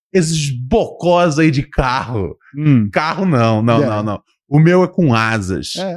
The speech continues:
Speaker 1: E foi e voou.
Speaker 2: E o povo tinha que tolerar isso. Porque você acha que todo mundo gostava? Não, não. O povo
Speaker 1: Não,
Speaker 2: achava
Speaker 1: era
Speaker 2: meio
Speaker 1: <laughs>
Speaker 2: palha.
Speaker 1: invejosos.
Speaker 2: É, é. É,
Speaker 1: Eram,
Speaker 2: tem
Speaker 1: eram
Speaker 2: isso também.
Speaker 1: invejosos. Tinham, tinham inveja.
Speaker 2: Mas tinha o povo. Você não acha que tinha,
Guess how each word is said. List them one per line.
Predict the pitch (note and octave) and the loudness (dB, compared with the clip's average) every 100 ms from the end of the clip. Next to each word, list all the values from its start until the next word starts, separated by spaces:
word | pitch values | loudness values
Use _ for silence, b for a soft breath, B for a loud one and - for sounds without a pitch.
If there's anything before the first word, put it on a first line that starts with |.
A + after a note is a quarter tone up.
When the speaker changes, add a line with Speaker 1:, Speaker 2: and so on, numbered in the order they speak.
| D#3 | -4
Speaker 1:
E | |
foi | - - D3 D#3 - | -4 0 2 2 -2
e | D#3+ | -4
voou. | D3 D3 C#3 A2+ G2+ G#2 | -4 -2 2 2 2 2
Speaker 2:
E | F3 | 0
o | |
povo | G3 F3 E3+ | 2 0 0
tinha | F3+ - G#3 | -2 0 0
que | - | 0
tolerar | B3 _ F#3+ A#3+ F4 B3+ C#3+ D3 | -6 _ -2 -2 -2 0 2 2
isso. | A2+ G2+ - - | 0 -4 -6 -8
Porque | A2 D3 D#3 | -2 0 0
você | - | -2
acha | D3 | -4
que | - | -4
todo | C3 A#2+ | -4 0
mundo | C3+ | 2
gostava? | A#2 A2 - C#3 G2 G2+ | 2 2 0 -4 -4 -4
Não, | G#2+ A2 G#2 | -4 -4 -6
não. | B2+ D3 G2+ A2+ B2 | -10 -12 -14 -16 -4
O | A#2+ | 0
povo | |
Speaker 1:
Não, | A#2 A2 A2 | 2 0 -2
Speaker 2:
achava | G#2+ | 0
Speaker 1:
era | A2+ A#2+ | 2 2
Speaker 2:
meio | A2+ C#3 E2+ | 2 2 2
Speaker 1:
<laughs> | |
Speaker 2:
palha. | G2 A#2+ C3 C#3 | -2 -2 0 2
Speaker 1:
invejosos. | C3+ C#3+ F#2+ F#2+ F#2 F2 - | 2 2 0 0 0 -2 -2
Speaker 2:
É, | C3 B2 A#2+ A#2+ - | -4 -4 -8 -14 -6
é. | F3+ | -2
É, | |
Speaker 1:
Eram, | C#3 | 0
Speaker 2:
tem | C#3+ | 0
Speaker 1:
eram | C#3+ D#3+ | 0 0
Speaker 2:
isso | D3 | 0
também. | - F#3 | 0 0
Speaker 1:
invejosos. | D3+ G#2 G2 | 0 0 -2
Tinham, | - C3 A2+ | 0 0 0
tinham | - B2+ B2+ | 0 2 4
inveja. | A#2 G2+ G#2 G#2+ G2 A2 | 2 2 2 0 0 0
Speaker 2:
Mas | A2+ | 0
tinha | A#3+ B3 | -2 -2
o | |
povo. | - G#3 F3+ E3+ | 0 0 -2 -4
Você | - | -2
não | A#3 | 0
acha | G3 F3 D#3+ | 0 0 -6
que | |
tinha, | - - | -8 -6